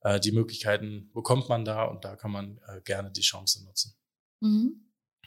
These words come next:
Speaker 2: Ja, finde ich auch, äh, wieder da ein super Konstrukt. Ich bin sehr gespannt, wie das angenommen wird, ähm, grad von dem, also als Meeting Point quasi,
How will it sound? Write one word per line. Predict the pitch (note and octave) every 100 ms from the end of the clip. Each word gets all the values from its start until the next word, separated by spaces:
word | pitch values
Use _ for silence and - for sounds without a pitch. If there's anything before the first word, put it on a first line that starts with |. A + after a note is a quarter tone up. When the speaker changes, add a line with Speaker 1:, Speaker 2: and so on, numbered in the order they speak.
| -
Speaker 2:
Ja, | G3+ G#3+
finde | B3+ A#3+
ich | A3+
auch, | - G#3+ - G3+
äh, | G#3 G3+
wieder | G#3+ G#3+ G#3
da | G3+ G#3
ein | A3+
super | A#3 A3+ A3+ G#3+ G3+ - -
Konstrukt. | - A3 - - A#3 - - _ - - -
Ich | -
bin | B3
sehr | A3+ A#3+
gespannt, | A#3 - A3+ A#3
wie | -
das | A3 -
angenommen | G3+ A#3 A#3+ A#3+ A#3 A3+
wird, | A3+ A3+ -
ähm, | G#3+ G#3 G#3
grad | G#3+ G#3
von | - G#3+ G#3
dem, | G3+ G3 G3
also | G3 G3
als | G3 -
Meeting | G#3 A3 A#3 A3
Point | - G#3+ G#3+ G#3+
quasi, | - G#3 G#3 G#3 G#3